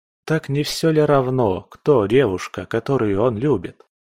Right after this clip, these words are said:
Принцесса с бесконечно длинной родословной, как у племенной лошади, или простая булочница? "Позвольте спросить, кто-то умер, милорд?" Осторожно поинтересовался дворецкий, глядя на Рональда,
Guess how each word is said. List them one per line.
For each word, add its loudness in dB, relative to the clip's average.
Принцесса 0
с -6
бесконечно -2
длинной -4
родословной, 0
как -2
у 0
племенной 2
лошади, 0
или 2
простая 2
булочница? -2
"Позвольте 0
спросить, -2
кто-то 0
умер, 0
милорд?" -2
Осторожно -2
поинтересовался -2
дворецкий, -4
глядя -4
на -4
Рональда, -2